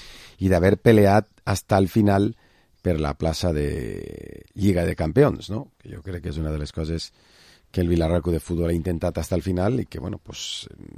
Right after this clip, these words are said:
no ha pogut ser. No haurà estat mal. Però, bueno, l'Europa League no està mal, eh? No és una mala condició. Rubio l'altre dia va mirar ahí els clients que tindrem i és divertida. A més, nosaltres crec que som del pot u, no? Hòstia, tindrem un coeficient collonut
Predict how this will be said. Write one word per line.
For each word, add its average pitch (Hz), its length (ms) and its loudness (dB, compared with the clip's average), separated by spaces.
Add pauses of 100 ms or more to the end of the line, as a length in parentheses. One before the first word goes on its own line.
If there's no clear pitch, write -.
no 101 80 -6
ha 92 80 0
pogut 80 320 0
ser. 135 200 8 (720)
No 98 140 -10
haurà 71 100 -6
estat 57 240 -10
mal. 90 240 2
Però, 87 160 -6
bueno, 135 160 0
l'Europa 113 320 2
League 151 160 2
no 127 240 4
està - 160 -8
mal, - 240 -6
eh? 98 140 -6 (340)
No - 160 -12
és 95 220 -8
una 78 100 -4
mala 80 240 -2
condició. 80 400 -4
Rubio 90 240 2
l'altre 85 160 0
dia 92 160 4
va 92 80 4
mirar 87 220 2
ahí 92 160 2 (680)
els 101 240 6
clients 107 400 6
que 110 80 6
tindrem 104 460 4 (180)
i - 80 -12 (160)
és - 160 -20
divertida. 90 480 0
A 73 80 -2
més, 104 80 6
nosaltres 95 320 4
crec 107 140 2
que 107 80 4
som 104 100 4
del 92 160 2
pot 76 240 0
u, 135 80 8
no? 107 160 2
Hòstia, 127 240 -4
tindrem 73 300 -6
un - 100 -4
coeficient 82 480 -2
collonut 117 480 6